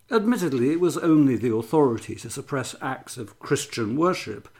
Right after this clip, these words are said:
and even private prayer in their churches. Never mind, there was a whiff of secular power drifting down the empty nave, and they liked it. And they're going to sustain it for as long as possible.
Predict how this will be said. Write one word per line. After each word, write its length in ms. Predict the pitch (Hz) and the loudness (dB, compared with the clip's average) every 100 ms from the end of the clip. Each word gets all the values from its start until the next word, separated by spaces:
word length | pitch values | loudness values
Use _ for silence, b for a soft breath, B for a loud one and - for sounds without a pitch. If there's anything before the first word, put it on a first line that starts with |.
| b | b
and 140 | 113 | -4
even 240 | 110 98 98 | -2 -2 -6
private 580 | - 131 104 98 - - | -4 -2 -2 -4 -10 -14
prayer 520 | - 185 98 92 123 | -8 -6 -4 -6 -8
in 220 | 101 95 | -8 -8
their 160 | 92 101 | -8 -10
churches. 720 | - 180 123 - 92 85 - b b b b b | -8 -6 -6 -10 -12 -14 -18 b b b b b
Never 340 | 110 101 127 | -6 -4 2
mind, 500 | 143 175 98 82 - b b b b - | 4 4 2 -4 -16 b b b b -10
there 140 | 110 | -8
was 180 | 98 98 | -8 -8
a 80 | 98 | -4
whiff 320 | 107 147 - | 0 0 -2
of 140 | 92 | -12
secular 720 | - - - 226 - 196 190 185 | -10 -10 -6 -8 -8 -8 -6 -8
power 480 | 180 165 117 127 | -4 -2 -2 -4
drifting 540 | 123 113 147 - 165 143 | -6 -4 -4 -2 -2 -2
down 240 | 131 131 | -2 -4
the 140 | 123 120 | -6 -6
empty 340 | 110 - 107 | -10 -8 -4
nave, 520 | 139 127 92 82 - b b b b - | -4 -4 -6 -14 -18 b b b b -12
and 200 | 110 90 | -10 -10
they 120 | 85 | -10
liked 480 | 87 101 131 - - | -10 -8 -10 -14 -20
it. 220 | - - _ _ _ _ _ _ _ _ - | -20 -20 _ _ _ _ _ _ _ _ -4
And 180 | 233 247 | -2 -2
they're 80 | |
going 200 | 247 151 | 0 0
to 80 | 143 | 0
sustain 540 | - 165 - - 107 98 | -4 -6 -6 -2 0 -2
it 140 | 107 | -4
for 160 | 160 165 | -2 0
as 140 | 80 | 0
long 320 | 117 92 107 | -2 -4 -6
as 120 | 151 | -8
possible. 720 | - - 208 - 104 - - | -12 -12 -10 -8 -10 -14 -18